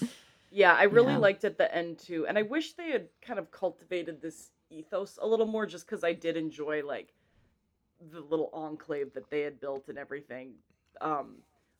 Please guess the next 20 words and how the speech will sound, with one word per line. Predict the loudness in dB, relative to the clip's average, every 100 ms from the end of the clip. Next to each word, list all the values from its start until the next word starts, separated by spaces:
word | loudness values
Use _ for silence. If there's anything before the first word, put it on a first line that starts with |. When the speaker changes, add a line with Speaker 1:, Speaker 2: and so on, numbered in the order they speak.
| _ 0
Speaker 1:
where | 2 4 0 -2 -6 -12
he's | -8 -2 0
on | 0
top | -2 -4 -4 -6 _
of | -10 -10 -8
the, | -8 -8 -12 -20 _ _ -4
like, | -4 -4 -6
they're | -4 -2
getting, | 0 -2 -2
like, | -6 -8
reception, | -10 -8 -8 -10 -12
like, | -12 -8
they're | -8
buil-, | -4 -6
they're | -4 -6
rebuilding | -8 -8 2 2 4 0 -4
the | -10 -10 -10 -14 _ _ _ _ -6
infrastructure, | -6 -6 -16 -10 -10 -10 -12
kind | -6 -6
of. | -6